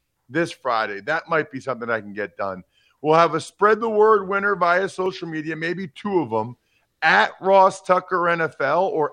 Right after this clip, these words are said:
at Ross Tucker Pod. Easiest contest I'm aware of. Man, people send me cards to sign. You would just get one for free. People send me pictures to sign. You would just get one for free. And then these press passes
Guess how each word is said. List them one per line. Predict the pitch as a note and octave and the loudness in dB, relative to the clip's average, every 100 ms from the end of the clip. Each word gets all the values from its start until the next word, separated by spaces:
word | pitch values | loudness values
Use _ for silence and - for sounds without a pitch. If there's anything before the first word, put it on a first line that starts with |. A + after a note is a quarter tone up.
| - | -2
at | D#3+ F3 - | -2 -2 -2
Ross | E3 E3 D#3 - | 0 0 -2 -4
Tucker | D#3+ D#3+ D3 | -6 -4 -10
Pod. | - B2+ C3 D#3 F3 - _ _ _ - | -6 0 0 0 -4 -12 _ _ _ -10
Easiest | F3 G3+ G3 A3+ - | -8 -6 -6 -8 -4
contest | G3 G3 G3 G3 F#3+ F#3+ | 0 0 0 -2 -2 -2
I'm | F#3 | -2
aware | F#3+ E3 D3 C3 | -2 -2 0 0
of. | B2+ B2+ C3 _ _ _ _ | 0 -2 -6 _ _ _ _
Man, | F#3 E3+ | -6 -6
people | A3 G#4 | -6 -8
send | - A3 G#3 | -6 -6 -6
me | E3+ | -8
cards | C3+ C3 C3 E3+ E3 | -8 -4 -2 -4 -8
to | _ E3 | _ -14
sign. | - F3 G3+ G#3+ G#3 _ _ _ | -8 -6 -6 -8 -14 _ _ _
You | - D#3+ | -8 -6
would | C4+ A3 | -4 -6
just | G#3+ D#3 | -8 -4
get | F#3+ | -4
one | F3+ F3 | -2 -6
for | E3 C3 | -8 -18
free. | - G#4+ G4 | -10 -6 -6
People | - D#3 F3+ | -8 -8 -6
send | F3+ | -4
me | E3+ | -6
pictures | C#3 D#3+ E3 - G3 | -6 -8 -8 -10 -16
to | F#3 F3 | -16 -10
sign. | G3 G3+ A#3+ C#4+ _ _ _ | -6 -4 -6 -10 _ _ _
You | - F3+ | -6 -4
would | A3+ F#3 | -4 -6
just | G3+ | -6
get | G#3 F#3 | -2 0
one | F#3+ F#3 | 0 -4
for | D#3+ | -6
free. | C3+ G#3 G#3+ F#3+ - | -10 -4 -4 -4 -4
And | D#3+ | -2
then | F3+ F3+ | -2 -2
these | F3+ F3 | -4 -8
press | - - G#3+ - | -6 -2 -2 -2
passes | - C#3+ C3+ - C3+ A2+ | 0 2 2 -4 -10 -10